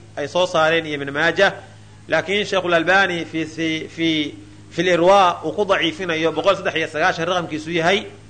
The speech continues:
ayaa jiro, "Laa uxillu li-, laa uxillu lmasjida lijunubin walaa xaa'id." Anigu u xalaalayn maayo masaajid inay dhex fadhiistaan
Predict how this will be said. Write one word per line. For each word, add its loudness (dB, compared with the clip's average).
ayaa 4
jiro, 0
"Laa 2
uxillu -2
li-, -4
laa 2
uxillu -4
lmasjida -2
lijunubin 0
walaa 4
xaa'id." 0
Anigu 2
u 2
xalaalayn 2
maayo 2
masaajid 0
inay -2
dhex -2
fadhiistaan 0